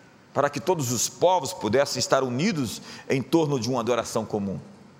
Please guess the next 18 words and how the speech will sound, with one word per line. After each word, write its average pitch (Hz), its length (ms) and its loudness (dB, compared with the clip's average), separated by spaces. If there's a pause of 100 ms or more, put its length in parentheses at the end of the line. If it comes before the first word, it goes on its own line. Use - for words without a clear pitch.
(320)
Os 117 120 -2
judeus 180 600 0
se 147 140 0
recusaram 175 500 2
a - 20 -4
fazer 165 300 0
isso, 196 280 -4 (580)
e - 80 2
os 139 120 2
cristãos 143 440 0
depois, 135 880 -2
e 98 80 -4
por 107 180 -4
causa 127 240 0
disso 120 320 -2
eles 123 180 -4
foram 135 280 0 (260)
martirizados, 147 1200 0